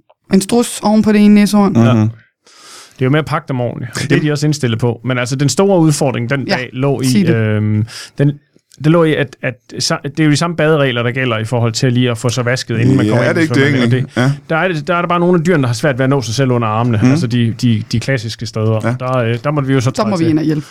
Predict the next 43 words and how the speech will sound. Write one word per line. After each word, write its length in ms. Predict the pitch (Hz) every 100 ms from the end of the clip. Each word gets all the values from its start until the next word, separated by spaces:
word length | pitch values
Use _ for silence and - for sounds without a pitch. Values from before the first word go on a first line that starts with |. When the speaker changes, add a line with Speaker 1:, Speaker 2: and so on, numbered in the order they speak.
| - 175
Speaker 1:
Ja. 40 |
Speaker 3:
Ja, 120 | 120 107 -
lige 300 | 127 123 107 90 -
at 60 | -
Speaker 2:
Men, 440 | 143 143 139 135
øh, 480 | 131 120 117 113 107 - -
og 80 |
så 120 | 120 214
er 40 |
det 80 | 202
igen, 120 | 170
fordi 120 | 170
jeg 80 | 165
tænker, 240 | 165 147
der 180 | - 120
er 40 | 131
også 180 | 160
alkohol 340 | 123 139 139 123
involveret 380 | 107 95 98 95
i 40 |
en 60 | 85
fest 200 | 90 -
som 100 | 87
det 120 | 82
er, 60 |
der 100 | 87
ikke 140 | 92 101
det? 80 | 110 190
Speaker 3:
Jo. 100 | 214 _ - _ _ _ _ -
Speaker 2:
Fordi 200 | - 101
der 100 | 92
er 40 | 98
jo 60 |
nogle 200 | 110 165
af 80 | 117
de 60 | 120
her 120 | 123
dyr, 240 | 117 120
som, 400 | - 120 104 98 95 _ _ _ _ -
øh, 120 | 92
selv 200 | 92 131
uden 200 | 151 170
alkohol 540 | 110 101 107 95 92